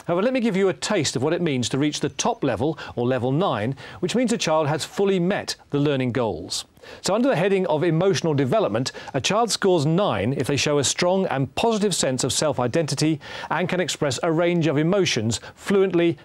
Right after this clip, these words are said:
and appropriately. With sounds and letters,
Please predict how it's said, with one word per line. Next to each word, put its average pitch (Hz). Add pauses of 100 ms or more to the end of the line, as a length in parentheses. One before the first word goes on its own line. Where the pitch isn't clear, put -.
(100)
and 143
appropriately. 104 (720)
With 170
sounds 254
and 165
letters, 143